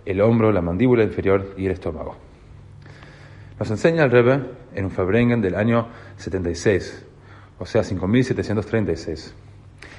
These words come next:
que a los sacerdotes les fueron asignadas estas partes específicas de nuestros animales en honor a Pinhas, nieto de Aarón. Pinhas utilizó sus mandíbulas para rezar por la ayuda de Dios mientras se servía de su hombro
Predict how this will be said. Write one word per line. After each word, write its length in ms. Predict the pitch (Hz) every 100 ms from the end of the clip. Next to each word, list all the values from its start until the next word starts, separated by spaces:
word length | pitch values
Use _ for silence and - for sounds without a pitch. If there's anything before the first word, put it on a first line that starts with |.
| -
que 300 | - 95 - - -
a 80 | 110
los 100 | 101
sacerdotes 580 | 113 113 147 170 151
les 140 | 104 98
fueron 220 | 127 131
asignadas 420 | 101 98 107 113
estas 260 | - 151 120
partes 520 | - 113 101 80 - -
específicas 680 | - 90 117 113 113 110 -
de 80 |
nuestros 280 | 90 107 107
animales 440 | 92 90 107 110 -
en 100 | 101
honor 300 | 95 117 -
a 60 | 101
Pinhas, 520 | 107 107 165 - - - - - - -
nieto 300 | 90 90 98
de 80 | 98
Aarón. 340 | 104 95 87 76 - - - - - - - -
Pinhas 380 | 101 90 143
utilizó 340 | 135 113 107 127
sus 240 | 123 101
mandíbulas 720 | 110 107 123 170 104 85 - -
para 160 | 98
rezar 440 | 90 92 120 120 120
por 80 |
la 80 | 101
ayuda 260 | 92 135 120
de 140 | 95
Dios 320 | 95 117 - - - - - -
mientras 220 | 117 104
se 60 |
servía 380 | - 110 120 143
de 120 | 131
su 160 | - 123
hombro 440 | 139 151 104 101